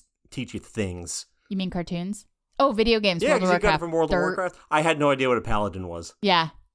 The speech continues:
Speaker 2: <laughs> So I thought that was really, really cool.
Speaker 1: Yes, and thank you for defining that word for me.
Speaker 2: You're welcome. Anything you didn't like about this episode?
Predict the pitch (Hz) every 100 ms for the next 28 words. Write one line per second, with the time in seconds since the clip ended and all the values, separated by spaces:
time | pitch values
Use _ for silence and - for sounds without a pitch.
0 | - - 226 202 - - - - - _
1 | - 190 180 165 156 123 156 160 - -
2 | - - - - - - 131 - - 90
3 | - 110 117 107 104 123 98 92 _ -
4 | 117 107 113 104 98 90 98 147 - 87
5 | 85 _ 262 262 277 220 196 _ - -
6 | - 277 330 381 339 220 214 196 180 175
7 | 156 151 - 147 - 147 147